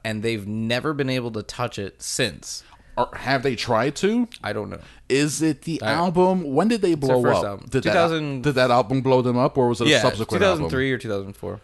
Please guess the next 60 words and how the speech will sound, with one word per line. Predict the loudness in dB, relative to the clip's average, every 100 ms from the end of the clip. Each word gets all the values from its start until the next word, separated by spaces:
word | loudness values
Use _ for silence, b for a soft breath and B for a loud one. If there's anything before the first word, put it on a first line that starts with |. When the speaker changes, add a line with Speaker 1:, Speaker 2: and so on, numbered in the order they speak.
| _ 0
Speaker 2:
Or | 2 4
is | 4
it, | 2 2
is | 0 0
it | -2
the | -2
type | -2 -2 -2
of | -2
thing | -2 -2 0 0 -2
where, | -4 -4 -2 -2 -2 -2 -6 b b -12
like, | -8 -6
they | -4
have, | -2 -2 -4 -6
they | -6
put | 0 0
out | 0
some | 0 2
music | 2 0 -4 -4 B B
and | -6 -2
then | 0
they | -2 -4
slightly | -8 -8 -8 -6 -8
change | -4 -2 -2
their | -4
sound, | -4 -2 -2 -2
got | -6
popular, | -4 -6 -4 -4 0
Speaker 1:
No, | 2
Speaker 2:
and | 2
they |
Speaker 1:
this | 0
Speaker 2:
kept | 0
going | -2
Speaker 1:
was, | -2
Speaker 2:
from | -4
Speaker 1:
this | -4 -4
Speaker 2:
there? | -4
Speaker 1:
was | -6 B B B B 2
Speaker 2:
They | 4
were, | 4
they | 4 4
were | 4
popular | 2 0 2 2 0
from | -2 -2 0
jump? | 0 -2 -4 0
Speaker 1:
Yeah, | 2 4
this | 2 -2
is | 0
the, | 2 2 0
um, | 0 0 0
Speaker 2:
I | -2
did | -2
not | -4
know | -6
that. |
Speaker 1:
it's | -2
got | 0
the | 0
album, | 0 0 0
like, | -4